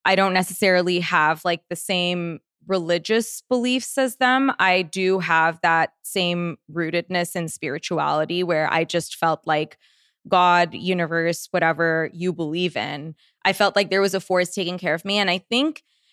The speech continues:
that innate blind faith for me actually happened because of a near-death experience. So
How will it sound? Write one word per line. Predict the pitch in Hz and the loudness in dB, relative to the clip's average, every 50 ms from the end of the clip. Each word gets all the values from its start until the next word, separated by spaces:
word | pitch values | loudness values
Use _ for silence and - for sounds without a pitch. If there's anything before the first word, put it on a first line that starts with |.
| _ _ - | _ _ 0
that | - 175 185 190 190 190 180 - _ _ _ _ | 2 4 4 4 4 4 2 0 _ _ _ _
innate | - 233 220 220 233 247 247 - 165 | 2 4 4 4 4 2 0 -2 -4
blind | - 196 185 185 185 190 190 196 196 180 | -2 2 4 4 4 4 2 2 -2 -4
faith | - - - 151 143 165 196 190 - | -8 -8 -6 -4 -2 -2 -2 -4 -6
for | - - 214 196 | -6 -2 -2 0
me | 180 175 170 170 175 190 202 | 0 0 0 0 0 0 2
actually | - - 170 170 170 - - 208 196 185 | 2 2 2 2 0 -2 -2 -2 -2 -2
happened | 175 160 180 165 170 170 - 185 180 180 185 185 170 - - - - 160 | -2 0 0 0 0 0 0 0 0 0 0 -2 -4 -6 -8 -10 -8 -6
because | 185 175 - 180 - | -6 -4 -4 -4 -4
of | 185 - | -2 -2
a | 190 | -2
near-death | 175 170 170 165 165 165 147 - 147 135 151 - | -2 -2 -2 -2 -4 -4 -2 0 0 0 0 -2
experience. | 180 170 - - - - 156 151 147 147 151 170 180 214 233 - | -4 -6 -6 -8 -8 -6 -4 -4 -4 -4 -2 -2 -2 -2 -4 -4
So | - - - 185 180 175 175 170 175 175 175 | -4 0 2 4 4 4 4 4 4 2 0